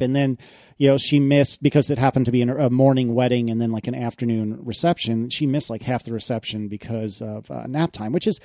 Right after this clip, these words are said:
I mean, it's not Adam's and, and his now wife Jackie's fault. I mean, they, they did what was best for them, which is exactly what they should do. But it, I felt bad for Erin 'cause she kinda got the shaft. And this is, like, the fourth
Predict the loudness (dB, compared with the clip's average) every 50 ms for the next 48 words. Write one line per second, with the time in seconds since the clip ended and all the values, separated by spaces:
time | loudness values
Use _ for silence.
0 | -20 -20 -20 -14 _ 0 0 2 2 2 0 -2 0 0 0 0 0 0 -2 -4
1 | -8 -10 -6 -4 -2 -2 -2 -2 -2 -4 -2 -4 -4 -6 -6 -8 -6 -4 -4 -2
2 | 0 0 -2 -2 -2 0 0 0 0 0 -4 -6 -6 -6 -8 -6 -6 -6 -6 -4
3 | -2 -2 -2 -2 0 0 0 0 2 0 0 0 -2 -4 -4 -4 -2 -2 -2 -2
4 | -2 -4 -2 -2 -2 -2 -4 -4 -6 -8 -6 -6 -6 -6 -4 -4 -2 -2 -2 -2
5 | -2 -2 -2 -2 0 0 -2 -2 -2 0 -2 -2 -2 -2 -8 -10 -8 -4 0 0
6 | 0 0 -2 -8 -20 -20 -20 -20 -20 -20 -8 -2 0 2 4 4 4 6 4 4
7 | 4 4 2 4 2 0 -2 -4 -4 -6 -6 -6 -6 -4 -4 -4 -6 -6 -8 -8
8 | -4 -4 -4 -2 -2 0 2 2 2 2 2 0 0 0 0 -4 -6 -2 2 4
9 | 4 6 4 2 0 -6 -16